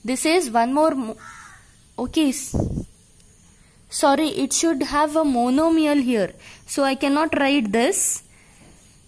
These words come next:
Okay, so it will be x by y. You can write like this, x by y. So this is a monomial which contains both the variables, that is x and y. Similarly, you can write one more example,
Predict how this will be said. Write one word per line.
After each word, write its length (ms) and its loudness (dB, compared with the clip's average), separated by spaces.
Okay, 480 -2
so 300 0
it 260 0
will 260 2
be 440 0
x 720 -2
by 380 0
y. 360 0
You 140 -2
can 180 -2
write 260 0
like 220 -2
this, 340 0
x 300 -4
by 260 2
y. 340 0
So 240 0
this 240 -2
is 300 4
a 80 2
monomial 680 0
which 220 -2
contains 520 -2
both 440 2
the 140 4
variables, 640 -2
that 200 0
is 240 -2
x 260 -8
and 300 0
y. 400 -2
Similarly, 720 4
you 120 4
can 200 2
write 300 2
one 220 0
more 180 2
example, 600 0